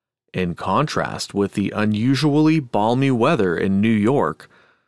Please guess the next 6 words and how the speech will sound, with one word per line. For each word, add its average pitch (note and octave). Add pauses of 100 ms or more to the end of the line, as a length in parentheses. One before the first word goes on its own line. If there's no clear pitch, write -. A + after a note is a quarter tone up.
(200)
the F2+
temperature C#3+
in G#2
Alaska G#2
that G2+
night, C3+